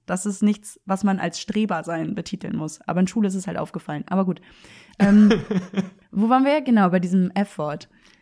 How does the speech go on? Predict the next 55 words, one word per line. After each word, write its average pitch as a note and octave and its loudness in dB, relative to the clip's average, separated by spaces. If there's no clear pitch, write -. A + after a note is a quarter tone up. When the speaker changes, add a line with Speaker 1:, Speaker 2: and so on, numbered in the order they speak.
Speaker 2:
Na, C3 -2
dieses E3+ -4
von G3+ 4
Speaker 1:
Ja, G3+ 6
ich G3 6
Speaker 2:
wegen E3+ 2
der A#3 6
Speaker 1:
entschuldige C4 6
mich B3 4
hier B3+ 2
offiziell G#3 2
fürs D3 -2
Speaker 2:
Ja, E3+ 4
du, E3+ 6
Speaker 1:
F-Wort. G#3 6
Speaker 2:
überhaupt D#4+ 6
nicht. D4+ 4
Ich - 2
bin A3 4
ein F#3+ 2
großer A3 4
Fan D4 2
des G#3 0
F-Wortes. C#3+ 2
Mein E3 0
Gott, A3 2
ficken. F#3 -2
Ähm, F3 4
wir F#3 4
sind, A3 2
<laughs> A3 -2
sind E3+ 0
hier, F3+ 4
glaub F3+ 4
ich, E3+ 0
eh E3+ 4
schon D3+ 2
als, B2+ 0
äh, B2+ -2
obszöner C#3+ 0
Podcast C3 -2
eingestuft A#2 -6
worden B2 -2
von, A#2 -4
von A#2+ -6
Apple. C3+ -4
Danke C3 -4
dafür. C#3 -2
Ich - -20
weiß C#3 -4
gar D3 0
nicht, C3 -4
warum. B2+ -2
So A#2 -6
viel D3+ -8